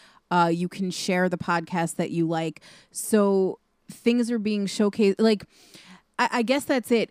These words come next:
There's less of an algorithm because you really are signal boosting what you like, as opposed to a five-star rating skyrocketing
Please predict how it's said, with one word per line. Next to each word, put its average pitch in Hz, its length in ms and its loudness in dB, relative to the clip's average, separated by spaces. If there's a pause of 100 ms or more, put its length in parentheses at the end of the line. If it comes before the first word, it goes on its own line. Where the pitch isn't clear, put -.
There's 208 400 2 (200)
less 220 360 0
of 226 120 0
an 214 160 0
algorithm 240 880 2 (200)
because 208 600 2
you 220 180 4
really 214 480 2
are 196 500 2 (1300)
signal 247 440 -2
boosting 196 680 -2 (380)
what 180 340 0
you 196 260 -6
like, 170 580 -6
as 185 200 0
opposed 202 760 0 (140)
to 180 460 0 (1300)
a 208 80 4
five-star 196 720 0
rating 190 720 -2 (260)
skyrocketing 202 1120 0